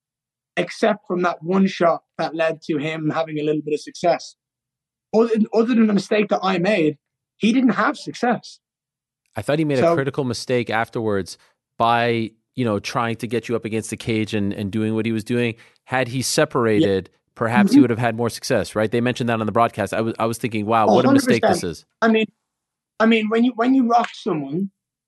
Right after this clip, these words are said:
Speaker 1: and they're kind of, they, not necessarily they don't know where they are, because when I got hit, there's, there's two or three kind of ways a fighter will fall. They'll either fall stiff and they're out.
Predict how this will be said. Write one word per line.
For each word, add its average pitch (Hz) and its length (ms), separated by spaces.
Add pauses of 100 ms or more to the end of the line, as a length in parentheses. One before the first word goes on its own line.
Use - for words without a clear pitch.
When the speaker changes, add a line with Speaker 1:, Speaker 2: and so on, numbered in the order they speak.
Speaker 1:
and 185 160
they're 185 120
kind 190 320
of, 165 140 (480)
they, 190 120 (280)
not 240 240
necessarily 220 440
they 180 120
don't 185 200
know 175 100
where 170 120
they 160 100
are, 175 180
because 160 240
when 214 160
I 254 80
got 214 200
hit, 185 240 (720)
there's, 196 180
there's 160 260 (380)
two 277 200
or 247 60
three 233 240
kind 202 260
of 180 60
ways 180 560
a 160 60
fighter 170 340
will 151 100
fall. 147 300
They'll 170 160
either 208 200
fall 190 300
stiff - 440 (180)
and 180 80
they're 147 180
out. 160 240